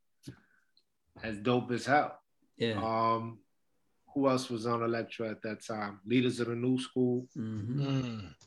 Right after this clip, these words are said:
Speaker 1: Um, I mean, there's so many cats that, that it's, it's actually, I'm forgetting now, but,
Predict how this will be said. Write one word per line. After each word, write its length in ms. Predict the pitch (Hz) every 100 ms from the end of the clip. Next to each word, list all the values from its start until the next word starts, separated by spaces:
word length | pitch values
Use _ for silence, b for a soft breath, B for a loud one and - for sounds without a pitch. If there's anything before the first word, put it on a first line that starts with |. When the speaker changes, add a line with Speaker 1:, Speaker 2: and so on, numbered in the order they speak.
| _
Speaker 1:
Um, 640 | 120 123 123 120 117 117 110 _ B B B B B B _ _ _ _ _ _ _ _ _ _ _ _ _ _ _ _ -
I 40 |
mean, 260 | 120 113 110
there's 140 | 110
so 200 | - 123
many 260 | 120 117 110
cats 420 | - 120 113 -
that, 240 | - 110 98 _
that 220 | 113 107 -
it's, 300 | 113 95 - -
it's 160 | 104
actually, 720 | 117 110 - 110 107 101 98 _ _ _ _ _ _ _ _ _ _ _ _ _ _ _ _ _ _ _ _ -
I'm 120 | 110
forgetting 560 | - 107 117 120 113
now, 260 | 113 120 113
but, 280 | 104 110